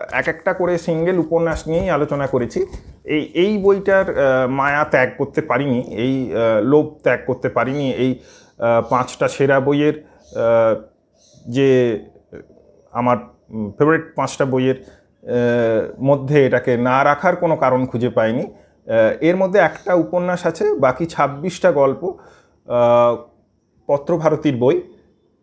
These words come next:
এটা আসল, আহ, যখনই আমরা, আহ, কল্পবিজ্ঞান, বাংলা কল্পবিজ্ঞান নিয়ে আলোচনা করছি, তখনই আমরা অনিশ দেবের কথা বাদ দিতে পারি না।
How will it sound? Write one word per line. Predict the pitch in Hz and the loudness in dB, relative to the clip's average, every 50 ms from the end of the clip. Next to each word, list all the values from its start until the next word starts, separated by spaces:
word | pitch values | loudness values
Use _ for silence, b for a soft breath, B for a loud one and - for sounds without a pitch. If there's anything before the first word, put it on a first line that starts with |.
| _ _ _ _ _ _ _ _ _ | _ _ _ _ _ _ _ _ _
এটা | - 185 190 - 120 160 220 170 - | -4 -2 0 0 2 2 2 0 0
আসল, | - 127 - 202 190 - | -2 -4 -4 -4 -2 0
আহ, | 127 127 113 110 110 107 104 95 101 | 0 2 4 4 4 4 2 0 0
যখনই | 101 127 120 120 - - 202 185 208 208 | 2 2 2 2 0 -4 -4 -2 -2 -2
আমরা, | 160 120 127 139 151 147 117 | -2 0 2 2 4 4 2
আহ, | - - 92 98 92 92 | 2 -2 -2 -2 -4 -4
কল্পবিজ্ঞান, | - - 123 120 135 131 131 113 113 113 101 78 82 95 92 104 107 | -2 0 0 2 0 0 -2 -4 -4 -4 -4 -6 -4 -6 -4 -2 0
বাংলা | 110 120 123 123 127 139 151 156 | 0 0 0 0 0 0 0 0
কল্পবিজ্ঞান | 151 - 131 123 123 123 156 151 165 165 160 160 196 208 | 0 2 0 0 0 -2 -4 -4 -4 -4 -4 -2 -4 -2
নিয়ে | 208 208 180 | -2 -2 0
আলোচনা | 139 127 120 123 113 113 | 0 0 0 -2 -2 -4
করছি, | 110 123 117 - - 339 | -4 -6 -6 -4 -4 -2
তখনই | 330 160 139 135 - 190 202 220 214 - B B B B B B | 0 0 0 0 -2 -4 -4 -6 -8 -10 B B B B B B
আমরা | 147 151 170 185 175 | -6 -2 0 2 2
অনিশ | 143 127 139 156 170 165 - - - | 2 2 2 0 -2 -4 -6 -4 -2
দেবের | 151 151 147 156 151 | -2 0 0 -2 -2
কথা | - 139 123 - - 117 110 101 | 0 -2 -2 0 0 0 0 0
বাদ | 95 104 107 117 113 117 98 98 | -2 0 2 2 2 2 0 -4
দিতে | 113 110 120 135 | -6 -4 -4 -2
পারি | - - 95 101 98 | -2 0 -2 -2 -2
না। | 113 127 | -6 -8